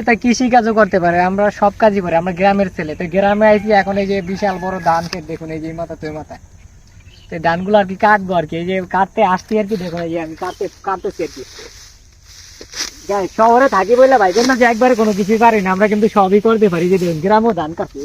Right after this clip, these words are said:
ধান কাটতে পারি আমরা। তো শহরে থাকি দেখে অনেকে বলেন, মানে শহরে থাকি দেখে অনেকে বলেন যে আমরা শহরের লোকজন, আমরা কোনো গ্রামের কৃষিকাজ করতে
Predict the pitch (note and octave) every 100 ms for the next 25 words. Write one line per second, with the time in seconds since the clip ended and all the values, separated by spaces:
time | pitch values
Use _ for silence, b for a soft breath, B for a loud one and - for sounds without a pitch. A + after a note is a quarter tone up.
0 | D#3 D#3 F#3+ F3 E3 C#3+ C3 - - -
1 | - - - - - - - - - -
2 | - - - - - - - - - F#3
3 | - A3+ A#3+ C4+ - - G3+ C4+ C#4+ C4+
4 | C#4 C#4 C4 A3+ A3 D3 - - - -
5 | - D3+ D#3+ E3+ D#3+ F#3 G#3+ G#3+ A#3 A#3+
6 | A#3 A#3+ A#3+ G#3 G3+ F3 F3 E3+ F#3 -
7 | F3 F3 F#3 F#3+ F3+ F3+ E3+ F#3 D#3+ E3+
8 | E3 D#3+ D#3 F3 F3 E3+ D3+ D3+ D3+ G3+
9 | F#3+